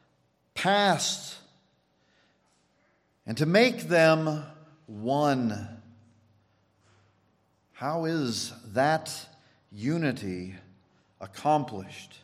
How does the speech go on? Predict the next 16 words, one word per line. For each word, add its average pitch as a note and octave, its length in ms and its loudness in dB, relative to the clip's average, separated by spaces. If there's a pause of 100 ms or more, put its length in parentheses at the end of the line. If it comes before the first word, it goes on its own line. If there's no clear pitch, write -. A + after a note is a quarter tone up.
(920)
Well, A2+ 120 -6
that D3+ 320 2
unity D3+ 580 2
is C#3 260 -2
accomplished C#3 1120 -2 (1040)
when D#3+ 220 0
we F3+ 300 2
have D#3 440 4 (320)
given A3+ 460 4
up F#3 440 8 (1200)
our E3 320 8
own F#3 600 4 (220)
individual G3 920 6
desires F3 1000 6
and D#3 280 2
yearnings, D3 960 2